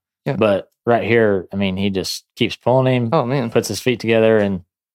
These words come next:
Speaker 1: Yeah.
Speaker 2: makes it easy.
Speaker 1: Like, he makes the steer hop. The steer does not wanna hop right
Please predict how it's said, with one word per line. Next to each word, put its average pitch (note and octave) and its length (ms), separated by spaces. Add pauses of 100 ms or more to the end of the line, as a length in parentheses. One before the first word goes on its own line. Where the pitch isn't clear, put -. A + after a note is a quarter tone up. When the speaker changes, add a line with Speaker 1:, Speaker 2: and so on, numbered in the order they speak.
(260)
Speaker 1:
Yeah. A#2 100
Speaker 2:
makes B2+ 200
it G2 80
easy. G#2 460
Speaker 1:
Like, C#3 120
he E3+ 120
makes E3+ 260
the C3 80
steer A#2 240
hop. G#2 340
The C#3 120
steer G#3 220
does E3 200
not C#3+ 220
wanna A#2+ 220
hop - 280
right A2 180